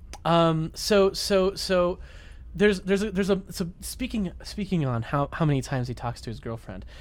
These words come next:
there's one time where he's in the car and there's, like, a really old phone holder and it's, like,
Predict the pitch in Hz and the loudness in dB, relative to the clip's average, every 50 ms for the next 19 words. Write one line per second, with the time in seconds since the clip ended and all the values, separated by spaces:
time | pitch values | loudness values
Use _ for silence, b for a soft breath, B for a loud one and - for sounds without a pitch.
0 | B B - 170 175 160 170 208 226 226 220 269 247 226 214 185 180 160 165 175 | B B 0 0 2 4 4 4 4 4 4 4 4 6 6 6 8 6 6 6
1 | 165 156 - - - 131 131 135 143 151 - - - 151 147 147 139 135 135 147 | 4 4 2 0 0 2 4 4 4 2 2 0 2 4 4 4 4 2 2 2
2 | 156 147 151 156 143 151 147 139 147 147 143 147 156 - 147 135 135 135 135 - | 4 4 4 4 4 2 2 2 2 4 4 2 2 2 0 0 0 0 -2 2
3 | - 139 131 135 139 143 143 156 151 170 185 196 185 160 160 180 170 - 196 160 | 4 4 4 4 4 4 2 4 4 4 4 4 2 2 2 0 4 4 4 4
4 | - | 4